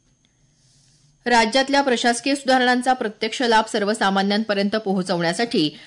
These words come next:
सर्व शासकीय विभागांनी समन्वयानं तसंच प्रभावीपणे काम करण्याचे निर्देश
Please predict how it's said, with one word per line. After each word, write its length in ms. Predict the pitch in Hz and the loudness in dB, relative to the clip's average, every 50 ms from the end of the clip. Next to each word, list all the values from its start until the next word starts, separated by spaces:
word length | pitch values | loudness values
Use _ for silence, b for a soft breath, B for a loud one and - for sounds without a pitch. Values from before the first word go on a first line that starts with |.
| B B - | B B -2
सर्व 220 | 254 240 233 240 247 | 0 0 2 2 0
शासकीय 440 | - - 226 196 190 - 208 262 262 | 2 2 0 0 0 -2 -4 -4 -2
विभागांनी 540 | 240 240 233 254 240 220 226 220 226 233 247 | 0 0 0 0 0 0 0 0 0 0 -2
समन्वयानं 680 | 240 - 202 190 196 208 202 202 202 196 190 196 202 220 214 196 | -2 -2 -2 -2 0 0 2 2 2 2 2 2 0 -2 -2 -4
तसंच 280 | 190 - 220 214 - | -4 -4 -4 -6 -6
प्रभावीपणे 640 | - 202 190 185 220 233 214 233 233 233 226 220 233 | -4 -4 -2 -2 0 0 0 -2 -2 -2 -2 -2 -2
काम 240 | 233 - 196 175 185 | -2 0 0 0 0
करण्याचे 440 | 190 202 185 175 175 175 175 180 190 | -2 -4 -4 -2 -2 -2 -2 -2 -2
निर्देश 420 | 196 220 220 208 185 139 151 - | -2 -2 0 0 0 -2 -2 -4